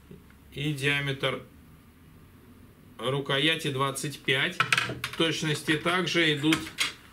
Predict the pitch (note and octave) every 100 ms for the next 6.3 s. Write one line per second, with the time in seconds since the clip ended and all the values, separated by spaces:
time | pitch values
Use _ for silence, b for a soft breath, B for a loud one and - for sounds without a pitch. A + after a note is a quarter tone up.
0 | - - - E3 D#3+ C3+ - - - -
1 | B B B B B B B C#3 D3 D3+
2 | E3+ D3+ C3 C3 - C3+ C3+ F3 G#3 G3+
3 | - D3+ - E3+ - E3 D3+ C3+ B2+ A#2+
4 | - C3 C3+ C#3 - G3 F#3 D#3+ C#3 C3
5 | C#3+ C#3+ D#3 D3 B2 A#2+ B2+ B2 C3 A#2+
6 | D#3 D#3